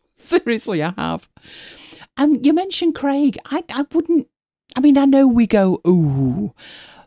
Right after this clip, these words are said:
but it's more about charisma than looks, I think. And he doesn't really have much competition in the charisma department at Apple, does he? Not these days in presentations, as the cast of thousands waft past you.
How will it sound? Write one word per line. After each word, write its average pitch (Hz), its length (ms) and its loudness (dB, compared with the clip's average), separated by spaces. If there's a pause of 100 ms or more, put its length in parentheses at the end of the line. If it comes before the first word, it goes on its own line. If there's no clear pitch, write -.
(280)
but - 180 -2
it's - 280 -8
more 262 200 2
about 240 300 -2
charisma 214 520 -2
than 196 200 -4
looks, - 400 -6
I 143 40 -4
think. - 520 -16 (240)
And 233 80 2
he 269 100 6
doesn't 359 320 0
really 254 300 4
have 185 200 -2
much 196 280 -2
competition 220 580 -2
in 185 60 -2
the 165 80 -2
charisma 190 420 -4
department 143 560 -6
at 156 140 -4
Apple, 180 300 -6
does 170 180 -2
he? 131 180 -8 (300)
Not 285 220 4
these 262 260 4
days 131 340 -4
in 147 140 0
presentations, 151 920 -4 (240)
as 226 120 -6
the 269 100 0
cast 294 340 -4
of 262 100 -4
thousands 202 640 -4
waft 175 400 -6
past 180 400 -6
you. - 220 -10